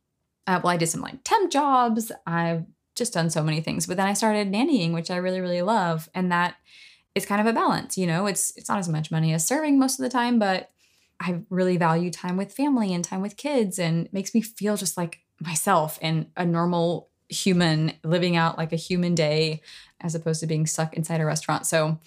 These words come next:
I think that was a huge thing for me to learn, like, you know, what's worth it, 'cause you need all of those things. You need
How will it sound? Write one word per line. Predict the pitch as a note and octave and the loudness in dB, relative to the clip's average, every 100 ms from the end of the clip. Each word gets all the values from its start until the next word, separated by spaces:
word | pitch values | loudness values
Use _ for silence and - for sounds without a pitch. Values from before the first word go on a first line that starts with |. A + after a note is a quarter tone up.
| - - - - | -16 -20 -8 -2
I | G#3 | 2
think | A#3+ A#3 | 4 4
that | F3+ F3 | 4 4
was | F#3+ | 2
a | F#3+ | -2
huge | D#3+ F3+ E3+ | -2 -2 -2
thing | - E3 | -2 -2
for | E3+ F3 | -2 0
me | E3+ | 0
to | E3 | 0
learn, | E3 D#3 D#3+ E3 E3 E3 | 0 0 0 0 0 -2
like, | D#3+ - - - _ _ _ _ | -4 -6 -12 -20 _ _ _ _
you | - F#3 | -2 2
know, | E3+ | 4
what's | D#3+ E3 - | 2 0 0
worth | A4 F#4+ - | 0 0 -2
it, | - - | -8 -6
'cause | F3+ D#3+ | -6 -6
you | - F#3 | -4 -2
need | F3+ F3+ A3+ | 2 2 2
all | G3+ E3 | 2 0
of | |
those | D#3 - | -2 -6
things. | - E3 E3+ | -6 -6 -4
You | F3+ | -2
need | E3+ E3 F3+ G3 | 0 2 0 -4